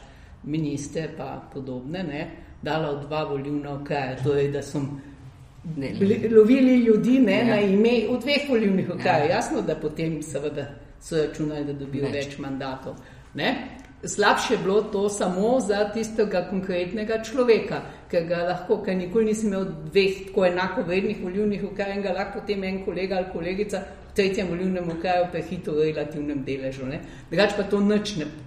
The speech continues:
Speaker 1: nič ne pomeni. To je taktika strank ali, pravim, N S druge se tega ne poslužujejo. Poslužujejo se dostikrat nove zaradi tega, ker imajo premalo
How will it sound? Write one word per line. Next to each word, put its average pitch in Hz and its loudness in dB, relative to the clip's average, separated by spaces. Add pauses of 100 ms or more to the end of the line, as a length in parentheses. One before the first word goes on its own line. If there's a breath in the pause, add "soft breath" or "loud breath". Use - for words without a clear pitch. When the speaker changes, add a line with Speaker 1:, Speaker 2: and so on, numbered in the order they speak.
Speaker 1:
nič 220 2
ne 143 -2
pomeni. 139 -6 (180 loud breath)
To 185 2
je 175 6
taktika 214 0
strank 185 -2
ali, 160 0 (840)
pravim, 160 0
N 156 -2
S 147 -6 (180)
druge 160 -2
se - -10
tega 151 -4 (220)
ne 170 2
poslužujejo. 147 -4
Poslužujejo 156 -2
se 156 -2
dostikrat 151 -4
nove 170 2
zaradi 165 -4
tega, 165 -4
ker 160 -8
imajo 165 -4
premalo 165 -4